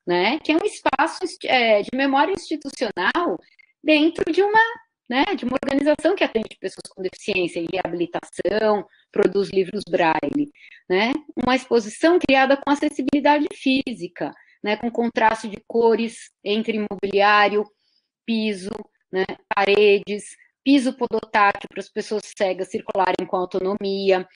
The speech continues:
um espaço livre de barreiras físicas que promove acessibilidade para pessoas com deficiência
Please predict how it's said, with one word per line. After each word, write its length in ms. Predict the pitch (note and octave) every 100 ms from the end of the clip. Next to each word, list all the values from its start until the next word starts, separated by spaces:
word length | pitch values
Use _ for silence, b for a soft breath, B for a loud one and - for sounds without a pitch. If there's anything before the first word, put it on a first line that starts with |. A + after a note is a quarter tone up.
| b b B3
um 100 | C#4+
espaço 760 | D4 - A#3 - - - C4
livre 320 | A3+ A#3+ A3+
de 100 | G#3+
barreiras 480 | G#3+ G#3 G#3 G3 - -
físicas 580 | A#3+ A3+ - A3 A3 -
que 80 | G#3+
promove 760 | G#3 G3 F#3+ F#3+ F#3 F#3+ F#3+ _
acessibilidade 720 | F3+ - - F3 - F3+ F3+ -
para 120 | F#3
pessoas 380 | F#3 F3 F#3 -
com 160 | F3
deficiência 600 | E3+ - - F3 E3 G#3+